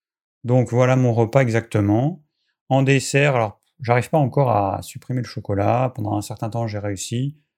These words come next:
Là, j'ai, je suis retombé. Bon, j'ai pas pris de deux carrés, j'en ai pris un demi en fait à midi. Mais voilà, je suis transparent, je vous dis exactement ce que je mange.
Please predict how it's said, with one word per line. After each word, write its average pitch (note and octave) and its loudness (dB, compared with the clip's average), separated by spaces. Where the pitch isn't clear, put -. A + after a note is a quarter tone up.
Là, A#2+ 4
j'ai, G2+ -4
je - -12
suis - -2
retombé. A#2 0
Bon, B2 2
j'ai A#2 2
pas C3 4
pris D3 2
de B2+ 2
deux B2 2
carrés, B2+ 2
j'en C3 -2
ai A2 -2
pris C3 -2
un C#3 2
demi A#2+ 2
en A#2+ -6
fait - -12
à A#2 -4
midi. A2 -8
Mais C3 0
voilà, G2 -4
je - -20
suis A#2 -12
transparent, A#2+ 2
je G#2+ -6
vous A2 0
dis A2 0
exactement B2 -2
ce - -12
que A#2 -2
je G2 -2
mange. C3+ 0